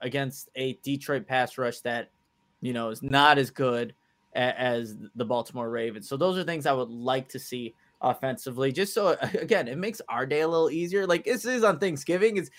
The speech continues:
it's a great day. I, I love Thanksgiving. I love everything about it. The Bears can ruin that just because of, you know, who they are and how they can play. So it would be nice to see, I guess, a little bit of a rhythm. Um,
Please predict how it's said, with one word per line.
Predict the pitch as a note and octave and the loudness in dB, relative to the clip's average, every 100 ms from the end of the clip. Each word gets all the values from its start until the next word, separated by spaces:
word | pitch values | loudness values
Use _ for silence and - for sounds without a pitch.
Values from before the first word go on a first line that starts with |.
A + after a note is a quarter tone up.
| - | -6
it's | - | 0
a | |
great | C#3+ C#3+ F3+ G#3 E3 | 2 8 8 8 6
day. | F3+ G#3 F#3+ C#3 - - | 6 8 6 4 0 -4
I, | D3+ D3 _ | -2 -2 _
I | C#3+ | 0
love | D#3 A3+ G#3 | 6 6 6
Thanksgiving. | C#3+ A#2 - G#2 A2+ | 2 0 -8 -8 -6
I | |
love | B2 D3 E3+ D3+ - | -2 6 6 6 2
everything | E3 F3 F3+ | 4 4 -2
about | D3+ D#3 F3+ D#3 | 2 8 10 10
it. | C#3 - _ _ _ _ _ - | 6 0 _ _ _ _ _ -4
The | D#3+ | 10
Bears | C#4+ D#4 | 10 10
can | - G3 | 2 6
ruin | G3+ D3 B2 | 6 6 2
that | G#2+ - | -8 -2
just | G3+ G3+ | 2 2
because | G3 - - G#3+ E3 - | 2 -2 8 8 8 4
of, | E3 D3 C3+ _ _ | 4 4 -6 _ _
you | D3+ D3 | 0 4
know, | C3+ | 6
who | G3 A#3+ | 6 8
they | A3+ G3+ | 8 10
are | F#3 F3 E3+ | 10 8 6
and | D3 | 4
how | D#3+ | 2
they | D#3+ D#3 | 4 2
can | D3 | 0
play. | - D#3+ C3+ A2+ - _ _ | -6 -2 -2 -2 -8 _ _
So | - | -2
it | G#3+ | 0
would | F#3 | 0
be | E3+ | -2
nice | E3 D#3+ | -4 -4
to | D3+ | -8
see, | C#3 D3+ C#3+ C3 | -8 -4 -4 -4
I | |
guess, | C3 B2+ C3+ | -4 -4 -4
a | |
little | B2 C3 | -4 -2
bit | B2 | -2
of | A#2+ | -4
a | A#2 | -6
rhythm. | A#2 A2+ A2 G#2+ - _ _ - | -8 -8 -8 -14 -16 _ _ -8
Um, | A#2+ A#2 A2+ | -4 -4 -6